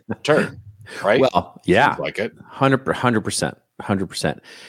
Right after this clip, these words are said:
Speaker 1: And that applies, by the way, to B two B and B two C, you know, because in so many ways, and this is, I actually, this is my topic for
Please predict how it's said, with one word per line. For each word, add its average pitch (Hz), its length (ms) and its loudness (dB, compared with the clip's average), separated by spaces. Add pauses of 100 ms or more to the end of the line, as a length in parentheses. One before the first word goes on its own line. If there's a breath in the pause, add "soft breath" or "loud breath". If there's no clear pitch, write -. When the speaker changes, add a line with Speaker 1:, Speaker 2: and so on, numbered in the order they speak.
(180 loud breath)
Speaker 1:
And 131 100 2
that 160 120 2
applies, 127 460 2
by 101 120 4
the 98 100 2
way, 95 220 4
to 80 720 0 (760)
B 90 180 2
two 78 80 0
B 117 540 2
and 101 280 0
B 85 140 2
two 76 100 -2
C, 78 500 -2 (180)
you 90 160 0
know, 80 160 0
because 85 760 2 (100)
in 90 120 -2
so 120 260 2
many 110 120 4
ways, 85 200 4
and 87 100 0
this 107 140 2
is, 80 120 0
I 80 120 4
actually, 85 320 -2 (140)
this 87 420 -4
is 80 120 -2
my 73 240 0 (240)
topic - 400 0
for 73 340 0